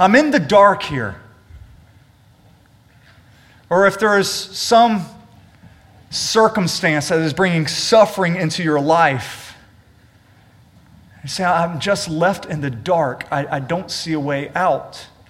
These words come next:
Or perhaps somebody close to you has died.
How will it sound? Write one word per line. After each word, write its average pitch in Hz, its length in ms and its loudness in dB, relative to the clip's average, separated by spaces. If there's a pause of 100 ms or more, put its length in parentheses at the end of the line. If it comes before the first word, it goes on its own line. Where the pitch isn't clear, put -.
(2000)
Or 175 60 -2
perhaps 190 340 2
somebody 180 320 -2
close 185 440 -4
to 170 80 -8
you 160 200 -4
has 135 540 -4 (360)
died. 123 560 -2